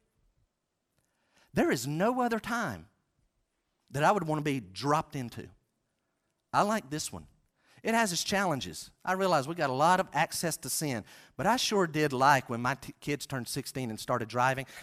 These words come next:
Now, here's a cell phone, and I wanna know where you're at at all times. I like that. We have a lot of things going. And of all the places, if I could live in any of the time periods, I like this one.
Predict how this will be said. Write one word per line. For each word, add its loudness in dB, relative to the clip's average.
Now, -6
here's -2
a -4
cell -2
phone, -4
and -8
I -2
wanna -2
know -4
where -4
you're -6
at -4
at -8
all -6
times. -14
I -2
like -4
that. -14
We -2
have -4
a -4
lot 0
of -4
things -6
going. -4
And 4
of 4
all 8
the 4
places, 2
if -2
I 8
could -2
live 4
in 2
any 2
of 0
the -2
time 0
periods, 0
I 6
like 2
this 6
one. -14